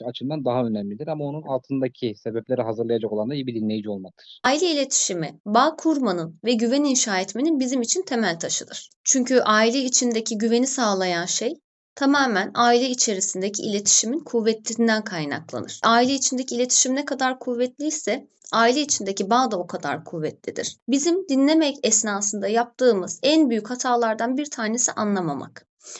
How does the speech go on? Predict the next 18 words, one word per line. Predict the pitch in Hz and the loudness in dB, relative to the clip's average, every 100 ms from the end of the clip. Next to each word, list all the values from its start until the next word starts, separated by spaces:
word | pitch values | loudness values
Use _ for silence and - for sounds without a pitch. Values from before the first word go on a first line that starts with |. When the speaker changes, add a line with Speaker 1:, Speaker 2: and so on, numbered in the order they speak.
| - | -4
Speaker 2:
Dinliyoruz | 240 247 269 311 359 466 - - | 4 6 6 4 2 0 0 0
ama | 285 302 | 0 2
karşımızdakini | 302 302 320 302 294 285 311 | 0 0 0 -4 -4 -2 -2
anlamıyoruz. | 339 226 220 220 190 165 - - - - | 0 0 0 0 -2 -4 -8 -10 -14 -4
Bir | 226 226 | 0 2
vaka | 202 208 208 190 | 2 2 2 2
örneği | 175 170 | 0 0
verecek | 165 160 160 165 | 0 -2 -6 -8
olursam, | 170 160 - 320 - - _ | -8 -8 -10 -12 -12 -20 _
çocuğumuz | - 339 311 330 311 | 0 2 6 4 4
okuldan | 302 302 277 285 262 | 0 0 2 2 2
geliyor | 196 160 165 - - _ _ _ - | 0 -2 -4 -8 -12 _ _ _ -2
ve | 247 285 | 4 4
ona | 285 302 311 | 4 2 4
karşı | 302 262 - | 4 4 2
yaklaşımımız, | 277 277 269 262 247 254 262 277 | 2 0 0 -2 0 0 -2 -2
işte, | - 233 | -4 -2
çocuğun | 269 240 262 240 | -2 -2 -2 -4